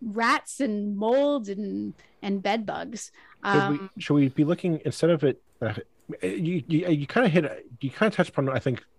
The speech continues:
Speaker 2: part of what the problem is in your, in your answer, is that it's been viewed as a temporary solution.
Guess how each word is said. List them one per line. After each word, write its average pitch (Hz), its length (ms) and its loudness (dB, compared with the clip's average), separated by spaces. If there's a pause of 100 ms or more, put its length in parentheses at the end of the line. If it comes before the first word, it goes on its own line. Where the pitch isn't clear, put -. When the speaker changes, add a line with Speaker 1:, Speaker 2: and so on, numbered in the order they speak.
Speaker 2:
part 139 100 6
of 127 60 4
what 120 100 0
the 101 80 -2
problem 110 500 -2
is 113 240 0
in 101 100 -2
your, 95 220 -2
in 101 120 -4
your 95 180 -4
answer, 117 420 -2 (220)
is 120 140 -2
that 127 180 2 (200)
it's 131 180 -2
been 131 220 0
viewed 131 280 0
as 117 120 2
a 107 40 2
temporary 113 460 0
solution. - 460 -4